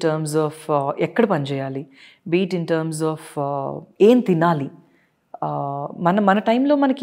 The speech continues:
ఇంట్లో ఏం వండి పెడితే అదే తినాలి, లేదా బయటికి వెళ్ళినా ఒకటి రెండు ఆప్షన్స్ ఉండేవి అంతే. So we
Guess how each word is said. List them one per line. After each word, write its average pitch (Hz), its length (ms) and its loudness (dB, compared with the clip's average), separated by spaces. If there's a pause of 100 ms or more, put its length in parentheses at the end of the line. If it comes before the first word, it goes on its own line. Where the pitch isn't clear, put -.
ఇంట్లో 240 180 0 (100)
ఏం 277 100 0
వండి 262 180 2
పెడితే 285 220 4
అదే 262 180 4
తినాలి, 165 260 -2 (420)
లేదా 190 200 4
బయటికి 165 240 4
వెళ్ళినా 269 200 4
ఒకటి 294 260 0
రెండు 254 160 6
ఆప్షన్స్ 269 300 0
ఉండేవి 208 240 2
అంతే. 160 180 -6 (720)
So 330 60 4 (240)
we 262 60 6